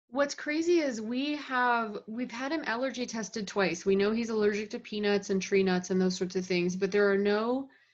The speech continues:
that we, that we are aware of, there are no triggers that are causing his eczema. Like, it's possible, you know, we've, we've never done, like, an elimination or anything like that. So when his skin got better for that week, two weeks,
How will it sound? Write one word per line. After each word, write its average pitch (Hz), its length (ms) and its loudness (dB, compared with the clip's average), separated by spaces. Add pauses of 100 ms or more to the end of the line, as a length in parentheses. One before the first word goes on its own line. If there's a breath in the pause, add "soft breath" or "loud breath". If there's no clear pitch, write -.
(280 soft breath)
that 226 140 4
we, 254 340 2
that 208 200 4
we 254 240 2
are 214 200 4
aware 220 400 4
of, 190 280 4 (240)
there 202 240 4
are 196 80 6
no 196 680 4
triggers 190 800 2 (120)
that 190 160 2
are 180 120 2
causing 180 520 0
his 180 240 -2
eczema. 165 560 -6
Like, 165 400 -2
it's 202 300 2
possible, 208 960 4
you 220 100 -4
know, 202 60 4
we've, 196 260 0
we've 240 160 -4
never 226 220 0
done, 208 220 2
like, 196 180 2
an 202 80 2
elimination 190 580 4
or 185 60 4
anything 180 240 2
like 180 160 0
that. 180 220 2
So 208 400 4 (540 loud breath)
when 220 340 2
his 202 460 -2 (240)
skin 277 420 -4
got 202 280 2
better 196 380 2
for 190 180 -2
that 180 220 0
week, 185 240 -4
two 190 180 -2
weeks, 185 380 -2